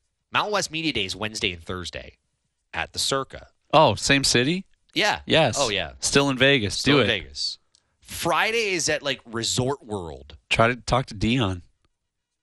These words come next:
Speaker 1: <laughs>
Speaker 2: You know he'll be there.
Speaker 1: That could be fun.
Speaker 2: Heck yeah.
Speaker 1: We'll see if by that point in time we're talking to Dion about Pac-twelve football or Colorado,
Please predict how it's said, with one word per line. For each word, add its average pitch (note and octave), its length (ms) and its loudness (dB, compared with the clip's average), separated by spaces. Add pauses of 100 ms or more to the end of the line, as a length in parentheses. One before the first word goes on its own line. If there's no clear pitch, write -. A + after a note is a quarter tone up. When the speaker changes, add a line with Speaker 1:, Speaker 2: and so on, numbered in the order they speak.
(100)
Speaker 1:
<laughs> - 80 -18 (800)
Speaker 2:
You G2 120 -4
know C3 200 4
he'll A#2+ 140 2
be A#2+ 200 2
there. G#2+ 280 0 (1600)
Speaker 1:
That C#3 160 -2
could - 100 -20
be C#2 80 -18
fun. - 380 -18 (140)
Speaker 2:
Heck C3+ 220 -2
yeah. D#3+ 300 4 (540)
Speaker 1:
We'll A3+ 200 2
see C#4+ 340 0
if - 80 -4
by F3+ 180 0
that F3 260 0
point F#3 220 -2
in F#3 60 -6
time E3+ 320 0
we're D3+ 100 -4
talking D#3 340 0
to C#3 60 -6
Dion C#3 400 -2
about A#2 280 -4
Pac-twelve C3+ 500 0
football D3 680 0
or A#2 380 -2
Colorado, A#2 920 0